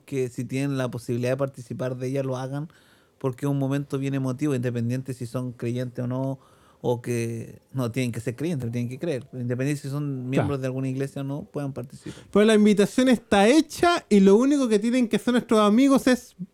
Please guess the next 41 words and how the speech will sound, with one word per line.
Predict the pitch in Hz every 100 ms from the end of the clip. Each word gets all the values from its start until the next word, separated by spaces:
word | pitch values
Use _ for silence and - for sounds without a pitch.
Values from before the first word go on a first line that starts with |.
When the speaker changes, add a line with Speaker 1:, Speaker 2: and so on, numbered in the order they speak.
| _
Speaker 2:
v-, | 160 156 180 - - _ -
ve | 156 165 330 381 -
y | 196
dilo. | 226 285 147
Speaker 1:
Ve | 117 131
y | 120
dilo. | 113 107 117
Speaker 2:
Deberíamos | 151 160 262
haberle | 262 240
puesto | - 208 - 240
escúchalo | 156 - - 294 - 285 269
y |
dilo, | 269 285 170
pero | 165 151 143 -
Speaker 1:
<laughs> | 220
No, | 143 143 175
ve | 156 151
y |
dilo. | 139 123
Speaker 2:
algún | 156 175 202
día | 196 196
por | 165
YouTube. | 139 107 - _ _ - -
Speaker 1:
Sí, | 165 123
porque | 131 135
de | 131 139 139
primera | 139 151 151
creíamos | 143 143 147 135
que | 135
la | 127
gente | 139 139
no | 135
iba | 135 135
a |
ver, | 139 113 _ -
pero | 269 131 127 123
<laughs> |
llegó | 135 131
la | 143
pandemia | 139 131 123 135 147 143 139 135
y, | 131 127